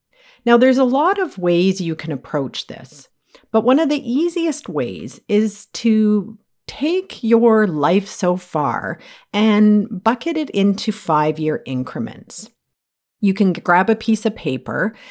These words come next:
and on one side of the paper, list those five-year increments. Or if you're more of the techie type,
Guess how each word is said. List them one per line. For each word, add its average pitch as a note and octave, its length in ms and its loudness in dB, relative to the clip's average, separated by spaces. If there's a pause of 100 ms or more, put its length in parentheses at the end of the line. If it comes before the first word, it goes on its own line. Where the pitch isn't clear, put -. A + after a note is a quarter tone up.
(200)
and F#3+ 320 2
on F3+ 640 0
one G#3+ 280 4
side B3 320 2
of A3 60 4
the G3+ 80 2
paper, D3 600 -4
list C#4+ 500 -4
those F#3+ 260 0
five-year E3 760 2
increments. - 920 -8 (280)
Or D4 440 4
if A3 360 -2
you're F#3+ 160 0
more G#3+ 360 4
of F#3 120 -2
the D#3+ 80 2
techie G3 420 -2
type, E3 460 -4